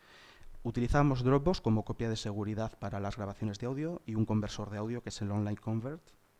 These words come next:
Y aparte, eh, Audacity, que es una auténtica joya de edición gratuita que está disponible para Macintosh, para Windows, etcétera.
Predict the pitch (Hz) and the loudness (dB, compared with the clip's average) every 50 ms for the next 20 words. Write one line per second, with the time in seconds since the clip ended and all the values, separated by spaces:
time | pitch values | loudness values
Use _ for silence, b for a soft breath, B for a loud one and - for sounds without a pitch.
0 | _ _ _ _ _ _ B B B B B B 117 120 113 - 135 143 - 160 | _ _ _ _ _ _ B B B B B B 0 0 2 2 0 0 0 0
1 | 165 175 170 - _ _ - 110 107 - - 117 113 120 143 - 160 143 - 151 | -2 -2 -2 -6 _ _ -6 -4 -2 0 2 2 2 2 0 0 0 2 2 2
2 | - - 120 - - 117 110 110 110 104 - 131 131 127 - 117 - 120 107 - | 2 2 4 6 6 6 6 4 2 2 2 4 4 4 2 0 -2 -2 -2 -2
3 | - 117 107 98 90 - - B B B B B B B B 120 113 104 104 107 | 0 -2 -2 -2 -4 -6 -10 B B B B B B B B 2 4 4 4 4
4 | - - 117 117 113 113 113 113 110 107 110 110 110 107 110 107 104 - 113 120 | 6 6 6 8 8 6 6 4 4 4 2 2 2 2 0 0 0 0 0 0
5 | - 151 151 - 110 98 - - 98 98 98 101 101 101 101 - - 101 101 101 | 0 -2 -2 -2 -4 -6 -6 -4 -2 -2 0 0 0 -2 -4 -4 -2 -2 0 0
6 | 101 - 98 101 101 107 110 - - 113 107 120 113 - - 110 110 110 104 104 | 0 0 0 0 2 0 0 0 0 2 2 4 2 2 0 -2 -4 -6 -8 -8
7 | 107 104 104 110 110 110 107 - 101 - - 110 - 127 156 - | -6 -4 -4 -2 -2 -4 -6 -8 -10 -10 -10 -8 -6 -6 -8 -8